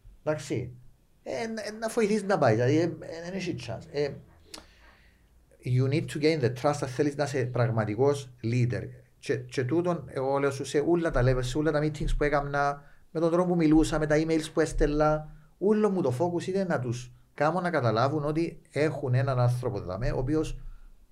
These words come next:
το μόνο πράγμα που έχει μες στο μυαλό του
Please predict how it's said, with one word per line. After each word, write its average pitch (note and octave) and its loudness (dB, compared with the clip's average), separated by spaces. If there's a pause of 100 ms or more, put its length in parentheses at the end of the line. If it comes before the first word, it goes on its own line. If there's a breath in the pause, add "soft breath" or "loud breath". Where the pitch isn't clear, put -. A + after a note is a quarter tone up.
(180)
το A#2 2
μόνο D#3 4
πράγμα A#2+ 4
που G#2 -2
έχει G#2 -4 (120)
μες A2+ -6
στο A2+ -6
μυαλό G#2 -2
του F#3 -2